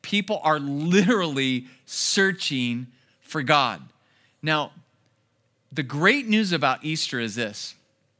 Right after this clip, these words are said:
that even though the disciples couldn't see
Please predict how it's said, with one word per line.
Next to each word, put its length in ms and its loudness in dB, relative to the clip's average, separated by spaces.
that 280 0
even 340 2
though 140 2
the 160 -4
disciples 760 -2
couldn't 520 -4
see 680 -2